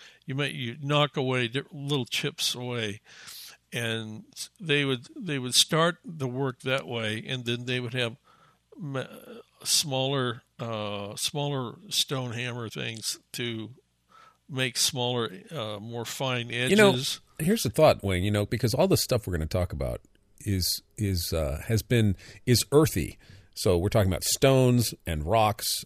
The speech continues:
Speaker 2: and, uh, you know, drawing, line drawings and whatever. But I'm thinking, you know, if this was really alien technology and these aliens flew down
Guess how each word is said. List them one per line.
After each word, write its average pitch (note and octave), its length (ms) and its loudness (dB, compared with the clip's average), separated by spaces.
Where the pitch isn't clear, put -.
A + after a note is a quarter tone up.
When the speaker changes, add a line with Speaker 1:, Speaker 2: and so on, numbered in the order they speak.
Speaker 2:
and, D2+ 340 -4
uh, C#2 220 -4
you E2+ 80 -4
know, C#2+ 100 -6
drawing, F#2 440 -2
line G#2 300 0
drawings F#2 380 2
and F2+ 80 -2
whatever. F2 340 0
But D3+ 120 6
I'm G#3 100 6
thinking, D3+ 460 2
you G3 80 2
know, C#4+ 120 4
if - 80 0
this D4 160 0
was B2+ 140 2
really G#2 580 4
alien G2 360 2
technology F#2 600 0
and F#2+ 80 0
these C#3+ 200 0
aliens A#2+ 400 2
flew B2 400 2
down F2 540 0